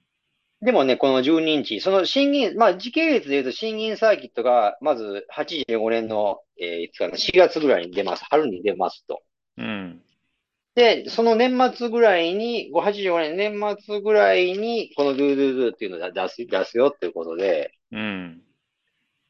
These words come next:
Speaker 1: こっちはね、なんと裏に解-、裏ジャケ解説なんですけど、裏-、解説もね、これあの、長戸義郎さんがね、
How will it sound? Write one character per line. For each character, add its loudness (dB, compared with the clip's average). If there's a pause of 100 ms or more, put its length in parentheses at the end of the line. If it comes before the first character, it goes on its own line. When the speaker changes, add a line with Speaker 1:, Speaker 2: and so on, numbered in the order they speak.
(140)
Speaker 1:
こ -2
っ -10
ち 2
は 6
ね、 4
な 4
ん -8
と 2
裏 8
に -4
解-、 -2
裏 0
ジ 2
ャ 0
ケ -2
解 0
説 -8
な -6
ん -12
で -18
す -20
け -16
ど、 -12 (120)
裏-、 -6
解 4
説 -4
も -2
ね、 -6
こ -4
れ 4
あ 2
の、 -2 (380)
長 4
戸 -4
義 0
郎 0
さ -4
ん -6
が -2
ね、 -6